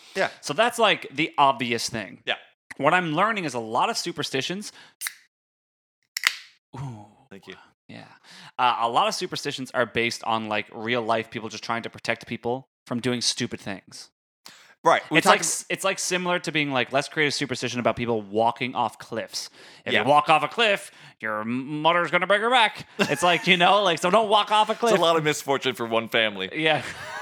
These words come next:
Speaker 2: <laughs> But you know what I mean? So, like,
Speaker 1: Yeah.
Speaker 2: it stems from them being like, "Hey, don't walk under a ladder because nine chances out of ten,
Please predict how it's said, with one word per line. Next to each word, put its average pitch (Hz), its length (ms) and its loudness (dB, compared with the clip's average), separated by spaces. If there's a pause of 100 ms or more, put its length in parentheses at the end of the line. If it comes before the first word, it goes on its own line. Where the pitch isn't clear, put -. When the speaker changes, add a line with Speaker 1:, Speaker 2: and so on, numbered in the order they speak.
Speaker 2:
<laughs> - 760 0 (560)
But 190 240 2
you 202 80 -2
know 214 60 -2
what 220 60 -2
I - 20 -2
mean? 226 240 -2
So, 185 140 0
like, 143 260 2
Speaker 1:
Yeah. 104 200 2 (160)
Speaker 2:
it 160 140 -8
stems 180 420 -4
from 156 220 0
them 139 160 0
being 135 220 -2
like, 123 240 0
"Hey, 131 140 2
don't 147 200 0
walk 147 220 2
under 131 160 -2
a 117 40 -2
ladder 113 280 0
because 107 320 -4
nine 127 380 -4
chances 127 340 -8
out 120 100 0
of 117 80 -4
ten, 104 420 -10